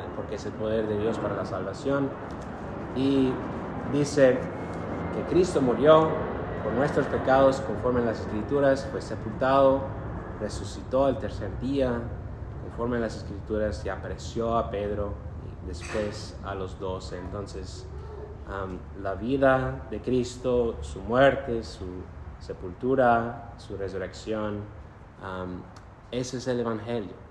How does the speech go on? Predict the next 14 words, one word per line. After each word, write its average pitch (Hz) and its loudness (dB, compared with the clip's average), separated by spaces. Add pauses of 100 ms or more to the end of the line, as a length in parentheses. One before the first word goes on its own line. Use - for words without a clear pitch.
¿no? 110 -8
E-, 107 0
y 107 -2
Pablo 120 0
está 113 -4
diciendo, 110 -4 (560)
"Ese 113 -4
es 110 -8
lo 113 -4
que 104 -6
tenemos 110 -2 (100)
que 95 -6 (880)
mantener, 107 0 (680)
am, 92 -8